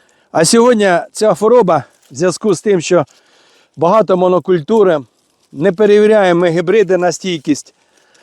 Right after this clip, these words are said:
Дуже багато вражається цією гниллю. І ми потім отримуємо легковісний, невеликий качан.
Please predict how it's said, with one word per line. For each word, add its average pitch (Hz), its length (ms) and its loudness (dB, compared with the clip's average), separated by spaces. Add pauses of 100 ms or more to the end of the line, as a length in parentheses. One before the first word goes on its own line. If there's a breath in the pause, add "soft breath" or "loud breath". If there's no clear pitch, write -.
(1700 soft breath)
Дуже 208 260 4
багато 196 440 0
вражається 190 640 2
цією 180 380 0
гниллю. 180 460 -2 (1080)
І 170 260 4 (1200)
ми 185 180 0
потім 185 380 0
отримуємо 180 760 0
легковісний, 202 840 0
невеликий 190 580 2
качан. 175 480 -2